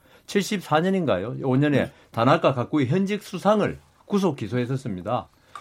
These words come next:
Speaker 1: 그러니까 이거는 무슨 검사가 권한이 없다거나 이런 무슨 공직비리수사처가 없어서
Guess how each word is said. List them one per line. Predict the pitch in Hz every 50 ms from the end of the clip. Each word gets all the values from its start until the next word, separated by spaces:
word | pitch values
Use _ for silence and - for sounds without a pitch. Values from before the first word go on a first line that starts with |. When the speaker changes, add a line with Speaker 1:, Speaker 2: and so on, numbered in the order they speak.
| - -
Speaker 1:
그러니까 | - 156 170 226 240 247 196 -
이거는 | 123 123 139 190 240 240 185 139 104 - - - - _ _ _ _
무슨 | 151 196 226 247 233 180 139 120 101
검사가 | - 143 151 175 214 233 220 247 254 262 240 190 139 101 - - _ _ _ _ _ _
권한이 | - 170 202 240 262 254 220 170
없다거나 | 147 135 135 - 151 143 131 123 107 92 82 82 - _ _ _ _
이런 | 190 202 226 262 269 262 254 226 - - - - - - - - -
무슨 | - 165 175 196 185 139
공직비리수사처가 | - 170 226 254 254 240 214 165 - 190 175 202 185 - 175 160 165 175 175 - 247 254 254 262 202
없어서 | 151 143 - 202 190 - 156 120 85 -